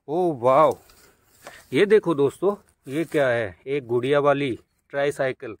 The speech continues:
वाओ, देखो दोस्तों, कितनी अच्छी लग रही है। चलो इसको रख लेते हैं यहाँ, इसको यहाँ रख लेते हैं। वाओ, ये क्या है? ओ nice टॉय मोटू। वाओ, देखो इसको रख देते हैं।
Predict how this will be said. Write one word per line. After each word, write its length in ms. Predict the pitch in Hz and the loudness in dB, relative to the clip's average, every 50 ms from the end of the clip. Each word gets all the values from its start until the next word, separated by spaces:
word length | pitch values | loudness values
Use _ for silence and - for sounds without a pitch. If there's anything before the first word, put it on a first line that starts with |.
| _ _ _ _ - | _ _ _ _ -8
वाओ, 320 | 110 120 131 127 120 92 - _ _ _ _ _ _ _ _ - | -4 -2 0 0 0 -2 -6 _ _ _ _ _ _ _ _ -14
देखो 260 | 123 127 - - 113 | -12 -10 -8 -8 -6
दोस्तों, 320 | 139 156 147 - - 185 - - - _ - - - - | -4 -6 -6 -4 -4 -6 -6 -6 -10 _ -20 -20 -18 -14
कितनी 220 | - 131 120 151 151 | -14 -10 -6 -6 -6
अच्छी 240 | 147 - - 165 | -4 -4 -4 -4
लग 180 | 151 151 143 139 | -2 -2 -2 -2
रही 160 | 147 160 170 | -2 0 0
है। 120 | 196 226 220 _ _ _ _ _ _ _ _ _ - | 0 -2 -4 _ _ _ _ _ _ _ _ _ -8
चलो 360 | 139 143 147 147 147 151 147 | -6 -2 0 0 0 0 0
इसको 220 | 135 - - 147 139 | -2 -4 -6 -6 -4
रख 160 | 135 127 123 | -4 -4 -4
लेते 320 | 139 143 135 - 151 147 | -4 -4 -4 -2 -2 -2
हैं 60 | 147 | -2
यहाँ, 360 | 147 143 147 151 151 160 156 - _ | -2 -2 -2 -2 -4 -4 -6 -10 _
इसको 300 | - - - - - 143 | -12 -12 -10 -6 -6 -4
यहाँ 200 | 123 123 131 143 | -2 -2 0 0
रख 160 | 143 147 131 | 0 -2 -2
लेते 280 | 139 143 143 - - 160 | -4 -6 -6 -6 -6 -6
हैं। 180 | 160 165 165 147 - _ _ _ _ _ _ _ - - - _ _ _ _ _ _ _ _ _ - | -6 -6 -8 -10 -14 _ _ _ _ _ _ _ -20 -20 -20 _ _ _ _ _ _ _ _ _ -6
वाओ, 320 | 113 120 139 143 139 117 95 87 - _ - - - - - | 2 4 6 6 6 4 2 -6 -16 _ -20 -20 -20 -10 -4
ये 140 | 147 185 202 | 0 0 0
क्या 240 | - - 196 165 139 | 0 0 0 0 0
है? 260 | 117 107 104 98 - - - - - - - - - - - - - | 0 -2 -4 -6 -8 -12 -20 -20 -20 -20 -20 -20 -20 -20 -16 -6 -2
ओ 260 | 139 151 160 156 147 | 0 2 2 2 2
nice 440 | 123 113 120 123 139 156 156 - - - | 0 0 0 0 2 0 0 -2 -4 -2
टॉय 300 | 160 151 139 123 104 90 _ _ - 123 | 0 0 0 0 -2 -4 _ _ -14 -12
मोटू। 420 | 131 139 - - 170 143 113 - - _ _ - | -10 -10 -10 -10 -10 -10 -12 -12 -16 _ _ -8
वाओ, 380 | 120 117 120 123 123 117 101 87 87 _ _ _ _ _ 123 | -2 0 2 2 2 2 0 -4 -10 _ _ _ _ _ -14
देखो 360 | 120 123 - 143 131 113 110 | -14 -12 -8 -8 -8 -6 -6
इसको 220 | 123 - - - 135 | -8 -8 -8 -8 -8
रख 140 | 127 131 123 | -6 -6 -4
देते 260 | 131 139 135 - 143 | -4 -4 -4 -4 -4
हैं। 100 | 139 | -6